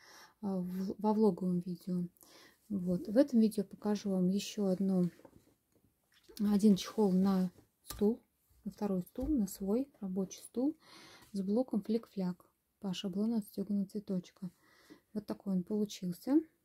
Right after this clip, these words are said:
Надеюсь, вам видно хорошо. Мне понравился вариант этот. А, есть некоторый контраст, потому что ткани хоть и в такой с-, светлой гамме, но контраст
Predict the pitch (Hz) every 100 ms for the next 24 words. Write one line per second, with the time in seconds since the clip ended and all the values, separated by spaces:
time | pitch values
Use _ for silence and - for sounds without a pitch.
0 | _ _ _ _ _ _ _ _ _ _
1 | _ _ _ _ _ _ 202 190 - 214
2 | 196 - 196 190 190 185 - 190 175 -
3 | 180 220 - _ _ _ _ _ _ _
4 | _ _ _ - 220 214 - 202 196 180
5 | 175 - 180 185 233 311 269 202 175 -
6 | _ _ _ _ _ 220 190 202 202 -
7 | 202 196 - 180 - 208 202 185 233 -
8 | 214 190 185 - 190 185 - _ _ -
9 | 208 185 - 196 180 - 185 175 202 -
10 | 185 175 - 214 175 208 196 190 180 220
11 | 311 285 185 - - - _ 208 247 208
12 | 180 233